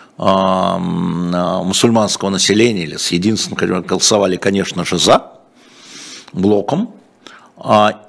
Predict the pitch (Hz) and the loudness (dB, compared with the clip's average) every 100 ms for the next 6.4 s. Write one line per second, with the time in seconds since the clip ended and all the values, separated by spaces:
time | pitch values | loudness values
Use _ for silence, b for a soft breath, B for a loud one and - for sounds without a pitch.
0 | _ 135 135 131 127 123 - - 139 120 | _ 0 4 6 6 4 -2 0 2 2
1 | 120 123 - 123 135 107 104 101 127 113 | 2 0 2 2 2 2 2 4 2 4
2 | 107 92 101 92 87 131 - - _ - | 2 2 0 2 2 0 -4 -12 _ -20
3 | B B B 107 101 107 117 104 - 101 | B B B -2 2 2 2 0 -2 -2
4 | 101 95 98 120 175 113 - 104 110 - | -2 0 2 2 4 2 2 0 -2 0
5 | 120 131 151 143 107 123 110 117 107 110 | 0 2 2 2 2 0 2 2 2 0
6 | 92 92 82 190 | 2 0 0 -4